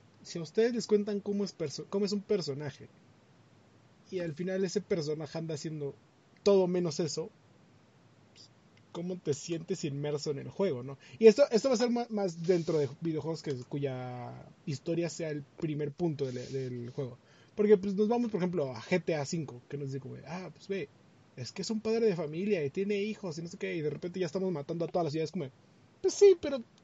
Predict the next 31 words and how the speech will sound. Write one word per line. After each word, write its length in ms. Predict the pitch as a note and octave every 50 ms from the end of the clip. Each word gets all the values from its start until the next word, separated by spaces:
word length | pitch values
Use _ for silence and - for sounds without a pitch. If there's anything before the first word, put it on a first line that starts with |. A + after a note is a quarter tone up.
| - _ _ _ - - - - - - - -
ahí 200 | B3 A#3+ B3+ C4
lo 160 | B3 C4+ C#4
que 160 | A3+ - B3+ A3
menos 360 | G#3+ G#3 G#3+ A3 A#3 A3+ A3+
importa 440 | A3+ E3+ D#3 F3+ F#3 F#3+ - A3 G#3+
es 80 | A3
la 80 | G#3 D3+
historia, 560 | C3+ - - - - F3 F#3+ F3+ D3 C3+ C3
¿no? 100 | C3 C#3+
O 80 | D3 C#3+
sea, 100 | C#3+ C3+
G 160 | - F3+ F3+
T 120 | - -
A 40 | F#3+
es 100 | F#3 F#3
un 120 | G3 G3+
título 340 | F#3+ - F#3 F3 - F#3+ F#3+
de, 200 | E3+ D3 C#3 C3 - - - - - - -
"Voy 180 | - F3 F#3+ A3
a 20 |
ir 60 | A3+ G#3
a 40 | E3+
matar 320 | D3+ C#3+ C#3 - F#3 F#3+
a 80 | F3 D3+
todo 300 | - - F#3 F#3+ F3 D3
y 60 | C3
listo". 440 | C#3 D#3+ F#3+ F#3+ F3 - - A#2 A2 - - - _ - - - - - - _ _ - - - - - - - - - - - - _ _ _ _ _ _ _ _ - - _ _ -
Eh, 100 | - F3 - -
eh, 120 | F#3+ G3 -
eh, 600 | - G3+ F#3+ F#3+ F#3+ F#3 F3+ F3 F3 F3+ F#3 G#3+ A3 - -
entonces, 520 | G3 F#3+ F#3 - A3 A3 A#3 G#3 - -